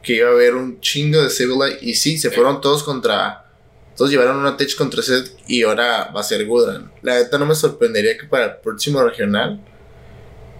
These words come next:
Speaker 1: gan-, pele-, ganara, no sé qué diga, ¿qué debilidad tiene Gudra? Ah, no, es dragón, no tiene ninguna debilidad. O sea, está muy cabrón.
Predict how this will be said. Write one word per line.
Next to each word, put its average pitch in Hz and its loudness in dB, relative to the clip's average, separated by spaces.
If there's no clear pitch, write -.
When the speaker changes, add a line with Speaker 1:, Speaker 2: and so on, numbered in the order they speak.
Speaker 1:
gan-, 113 -4
pele-, 113 0
ganara, 110 -2
no 120 2
sé 143 -2
qué 143 -2
diga, 110 -2
¿qué 175 0
debilidad 170 0
tiene 175 -2
Gudra? 147 0
Ah, 147 -6
no, 127 -6
es 139 0
dragón, 135 0
no 123 -4
tiene 143 -2
ninguna 135 0
debilidad. 107 0
O 123 2
sea, 110 -2
está 143 0
muy 170 -8
cabrón. 139 -2